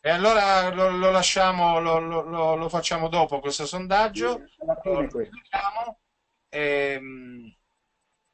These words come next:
Speaker 1: e allora, eh, vediamo allora di entrare nel vivo. Mi sembra quindi che il progetto Artes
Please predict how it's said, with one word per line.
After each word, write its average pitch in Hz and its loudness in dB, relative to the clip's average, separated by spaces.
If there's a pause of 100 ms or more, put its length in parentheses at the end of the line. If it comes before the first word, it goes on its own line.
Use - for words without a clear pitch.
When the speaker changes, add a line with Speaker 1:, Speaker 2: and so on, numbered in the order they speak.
(720)
Speaker 1:
e 170 0
allora, 160 2 (340)
eh, 139 2
vediamo 202 0
allora 226 4
di 190 -2
entrare 190 0
nel 170 -10
vivo. 190 -4
Mi 156 -8
sembra 185 -2
quindi 208 0
che 170 -8
il 156 -14
progetto 196 -2
Artes 175 0